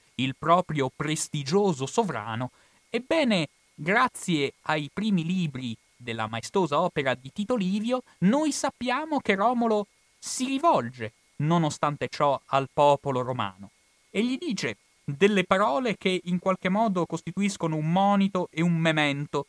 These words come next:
per il futuro della sua civiltà. "Ab inuntia", ci dice Tito Livio, "inquit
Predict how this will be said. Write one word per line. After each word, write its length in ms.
per 160
il 100
futuro 680
della 360
sua 400
civiltà. 580
"Ab 260
inuntia", 720
ci 140
dice 280
Tito 200
Livio, 460
"inquit 720